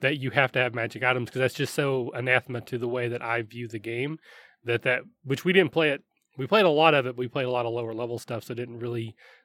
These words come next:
like, I don't think we had anything above sixth level the entire time I played. So it never got to the point where that was a huge issue if they didn't have a lot of different stuff. So I don't know. Is there anything else anybody else has on comments on just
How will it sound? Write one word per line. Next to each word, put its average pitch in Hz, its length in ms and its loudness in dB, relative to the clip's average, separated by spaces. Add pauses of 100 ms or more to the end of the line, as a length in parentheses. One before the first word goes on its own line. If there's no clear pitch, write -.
(180)
like, 113 180 -2
I 123 60 2
don't 127 100 2
think 123 140 0
we 123 80 4
had 117 80 0
anything 120 280 -2
above 113 220 -6
sixth - 260 -8
level 123 300 -4
the 113 80 -8
entire 113 300 -6
time 113 180 -8
I 98 60 -14
played. 135 380 -2 (240)
So 160 120 0
it 147 80 6
never 165 220 8
got 156 220 6
to 151 60 -4
the 131 100 -2
point 147 280 -2
where 131 140 -4
that 135 160 -4
was 127 120 -6
a 123 60 -6
huge 143 480 -6
issue 143 380 -4
if - 80 -6
they 123 120 -4
didn't 123 220 -8
have 127 100 -6
a 123 60 -4
lot 120 220 -4
of 110 80 -10
different 117 320 -14
stuff. - 360 -14 (720)
So 170 140 2
I 185 60 10
don't 220 80 8
know. 180 180 8
Is 160 180 0
there 175 100 6
anything 185 260 4
else 165 180 4
anybody 160 200 2
else 151 100 -2
has 160 200 2
on 143 140 -2
comments 147 380 -2
on 127 380 -6 (340)
just 131 220 -8